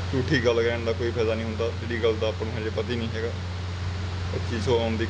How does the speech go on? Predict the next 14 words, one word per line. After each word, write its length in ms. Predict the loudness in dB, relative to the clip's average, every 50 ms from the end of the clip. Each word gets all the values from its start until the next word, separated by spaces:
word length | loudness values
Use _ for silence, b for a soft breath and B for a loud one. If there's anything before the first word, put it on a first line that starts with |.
| 0 0
ਕੋਈ 180 | 0 0 2
ਹਜੇ 300 | 0 0 0 0 0 0 -2 -2 -4 -4 -4 -4 -4 -4 -2 0 2
ਜਾਣਕਾਰੀ 440 | 2 2 2 0 0 0 0 0
ਨਹੀਂ 200 | 0 0 0 0
ਹੈਗੀ। 260 | 0 0 0 0 -2 -4 -4 -4 -4 -6 -4 -6 -6 -6 -6 -6 -4 -4 -4 -6 -6 -6 -6 -6 -6 -4 -4 -4 -4 -4 -4 -4 -4 -4 -2 -2
ਜਿੰਨੀ 220 | -2 0 0 0
ਜਾਣਕਾਰੀ 540 | 2 4 4 4 2 0 2 2 2 2 2
ਹੈਗੀ 320 | 2 0 0 0 2 0 0
ਹੈ 60 | 0 0 -2
ਕਿ 100 | -2 -2 -2 -2 -4 -4 -6 -6 -6 -6 -6 -6 -4
ਜਿਹੜੀ 160 | -4 -4 -4 -4 -4 -2
ਇਹ 160 | 0 0 2 4
ਵਾਲੀ 220 | 4 2 2 2 4 4
ਪੈਨਸ਼ਨ, 360 | 4 4 4 -2 -4 -4